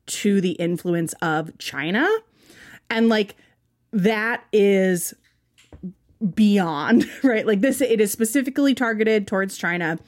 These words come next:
It is specifically, uh, empowers the Secretary of Treasury. So, like, this is super wonky stuff, right? They're really getting technical about how to do this, right? McCall uses the, the Secretary of the Treasury.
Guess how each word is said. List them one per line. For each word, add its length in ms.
It 100
is 180
specifically, 1080
uh, 440
empowers 800
the 80
Secretary 580
of 100
Treasury. 600
So, 120
like, 180
this 220
is 140
super 340
wonky 560
stuff, 300
right? 160
They're 260
really 480
getting 360
technical 800
about 460
how 400
to 260
do 220
this, 300
right? 220
McCall 520
uses 500
the, 360
the 100
Secretary 460
of 80
the 80
Treasury. 680